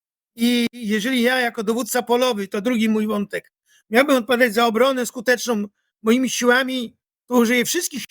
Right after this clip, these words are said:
środków dostępnych do tego, żeby moja obrona była nie do pokonania. I użyłbym tych środków również, które są przez prawo wojenne zabronione.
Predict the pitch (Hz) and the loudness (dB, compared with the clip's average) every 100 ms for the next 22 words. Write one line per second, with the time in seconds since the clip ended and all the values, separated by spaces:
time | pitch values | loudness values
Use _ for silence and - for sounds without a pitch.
0 | - 277 226 - 214 214 - 247 233 226 | -10 -4 -4 -4 -6 -4 0 0 -2 -8
1 | 277 214 262 254 247 _ - - - 226 | -4 -2 2 0 -2 _ -20 -20 0 2
2 | 240 233 269 254 226 247 247 240 233 _ | 2 2 0 0 0 0 0 -4 -6 _
3 | _ 208 226 233 247 247 240 254 247 208 | _ 2 2 2 0 0 0 0 0 -2
4 | 175 151 _ _ _ - 233 285 - 262 | -8 -16 _ _ _ 0 2 2 -2 -4
5 | 247 247 208 320 - 294 302 - 254 311 | -2 -2 -2 -4 -4 -4 -4 -4 -2 -2
6 | 285 302 - _ _ - 294 254 269 - | -2 -4 -6 _ _ -6 -2 0 -2 -4
7 | 214 285 269 240 262 269 247 247 262 240 | 0 0 0 -2 -2 -2 -2 -2 -4 -4
8 | 160 | -8